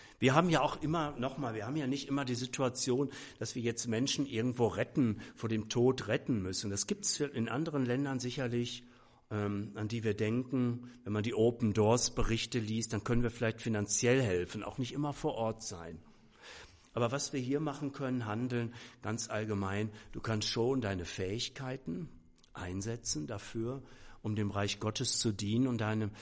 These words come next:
für deine Geschwister da zu sein. Manche von euch, weiß ich, machen das sehr stark auch,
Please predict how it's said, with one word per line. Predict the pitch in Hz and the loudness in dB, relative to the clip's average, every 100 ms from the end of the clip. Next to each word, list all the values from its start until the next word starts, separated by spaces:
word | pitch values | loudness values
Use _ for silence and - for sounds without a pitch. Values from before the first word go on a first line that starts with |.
| - | -8
für | - | -2
deine | 107 107 107 | 0 0 0
Geschwister | 107 - 143 - 101 82 | -2 -2 -2 -2 -4 -6
da | 85 82 | -8 -6
zu | - - | -4 -2
sein. | 85 85 80 | -4 -6 -4
Manche | 82 101 131 | -2 -2 -2
von | 117 117 | -2 -4
euch, | 107 110 110 | -2 -4 -4
weiß | 101 101 107 | -4 -4 -4
ich, | 107 - - - - - - | -6 -10 -20 -20 -20 -20 -10
machen | - 101 127 | -6 -4 -4
das | 104 92 - | -4 -6 -8
sehr | 90 | -10
stark | - - 90 80 82 - | -10 -10 -10 -12 -16 -16
auch, | 90 82 - | -14 -14 -16